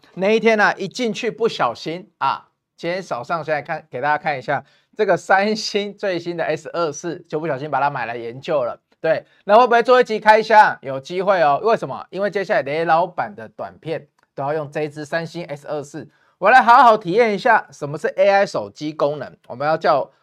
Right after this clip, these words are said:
我的小编、我的美编好好的用这一支帮我拍有趣的短片。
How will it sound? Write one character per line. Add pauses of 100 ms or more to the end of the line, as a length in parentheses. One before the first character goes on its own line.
我
的
小
编、
我
的
美
编
好
好
的
用
这
一
支
帮
我
拍
有
趣
的
短
片。